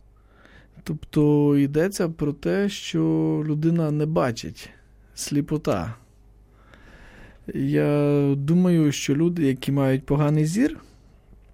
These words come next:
дуже поганий зір, або люди, які не бачать, а колись бачили, в спосіб фізичний, можуть досить легко зрозуміти те, про що я сьогодні хочу говорити.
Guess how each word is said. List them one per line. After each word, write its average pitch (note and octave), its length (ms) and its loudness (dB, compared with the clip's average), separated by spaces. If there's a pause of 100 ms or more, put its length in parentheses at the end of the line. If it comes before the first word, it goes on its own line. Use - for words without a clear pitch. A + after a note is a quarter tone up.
(420)
дуже C3 260 2
поганий G2+ 440 -2
зір, G2 280 -8 (500)
або D3 220 2
люди, F#3 220 2
які D3 520 2
не C#3+ 180 2
бачать, E3 420 0
а D3+ 80 2
колись D3+ 280 0
бачили, D#3+ 600 -2 (440)
в C3 180 -2
спосіб - 360 -4
фізичний, D#3+ 600 0
можуть D3+ 760 2
досить D3+ 340 -2
легко D#3 340 0
зрозуміти D3+ 640 2 (320)
те, D#3 180 2
про D#3 220 -2
що - 280 -2
я C#3 200 2
сьогодні D3 400 0
хочу C#3 320 -2
говорити. C#3 540 0